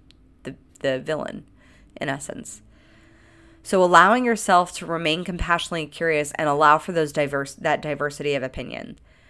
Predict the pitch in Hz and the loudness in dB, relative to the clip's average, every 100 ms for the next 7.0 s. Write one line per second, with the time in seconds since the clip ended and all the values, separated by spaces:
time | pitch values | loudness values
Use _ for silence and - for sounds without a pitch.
0 | _ _ _ - 175 185 156 160 156 151 | _ _ _ -8 -4 -4 -2 -2 0 0
1 | 143 139 127 123 139 _ _ _ _ _ | -2 -4 -6 -10 -18 _ _ _ _ _
2 | _ - 151 151 - 165 165 165 156 143 | _ -8 2 4 6 8 8 6 0 -2
3 | 147 143 139 139 - 151 147 - 151 143 | -2 -4 -2 -2 2 2 2 0 -6 -10
4 | 151 131 - - - - _ _ _ _ | -8 -10 -8 -10 -10 -14 _ _ _ _
5 | _ - 156 156 151 165 147 - 143 143 | _ -6 -2 0 -2 -4 -8 -6 -6 -6
6 | 143 139 135 135 143 143 - 135 - 76 | -6 -6 -6 -8 -10 -10 -12 -10 -10 -10